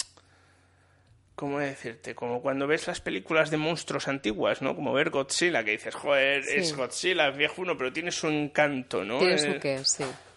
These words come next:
Speaker 1: pues
Speaker 2: Sí, sí.
Speaker 1: lo mismo le ha pasado a esta película, es porque es un poco la historia, ¿no? Estás viendo historia en,
Speaker 2: Ujú.
Speaker 1: en un, en forma de película, en una meta, una meta historia, historia del, del, del cine per se.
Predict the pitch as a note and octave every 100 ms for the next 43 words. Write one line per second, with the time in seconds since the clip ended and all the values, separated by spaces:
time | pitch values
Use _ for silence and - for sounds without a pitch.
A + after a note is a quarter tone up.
0 | - C3+ D3+ E3 E3+ E3+ F3 G#3 F#3+ F#3
1 | F3+ F3 - C#3+ D3+ C#3 C3 B2 - F3+
2 | E3+ - F3 F3 F3 C#3 - - E3+ G#2
3 | A2+ C3+ - E3+ F#3 D#3 - F3 E3+ F3
4 | F3 - - F#3 C#3+ C3 - C#3+ C#3+ D3
5 | D3+ C#3 C#3+ D3 D#3 C#3 C3+ E3 F3 E3
6 | D#3+ C3+ C#3 E3 D#3+ C#3+ C#3+ C#3 C3 -
7 | - - - C#3 D3 D#3 D3 - D#3+ E3
8 | - C#3+ D3 C#3+ A#2+ - C3 A2+ - A#2
9 | - E3 C3+ E2 - - -